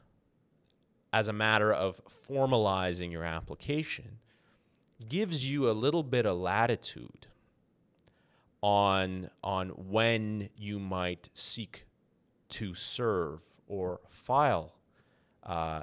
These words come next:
that, uh, that factum. And this dovetails with the, the earlier issue we discussed, which is, you know, giving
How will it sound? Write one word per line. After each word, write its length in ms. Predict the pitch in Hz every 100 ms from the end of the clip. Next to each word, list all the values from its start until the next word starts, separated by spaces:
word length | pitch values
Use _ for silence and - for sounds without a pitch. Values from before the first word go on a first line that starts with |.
| 50
that, 520 | 82 90 85 80 -
uh, 420 | 85 80 78 80 78 -
that 240 | 85 -
factum. 600 | - 82 - - - 117 - _ _ _ _ -
And 340 | 95 92 90 -
this 200 | 117 107
dovetails 540 | 117 110 - 127 101
with 120 | 98
the, 260 | 87 90 82 -
the 140 | 90
earlier 580 | 101 123 123 90 85 - 101
issue 320 | 98 - 87
we 100 | 82
discussed, 540 | 80 - - 82 -
which 180 | 85 -
is, 240 | 85 - -
you 80 |
know, 100 | 82 95
giving 380 | 113 107 104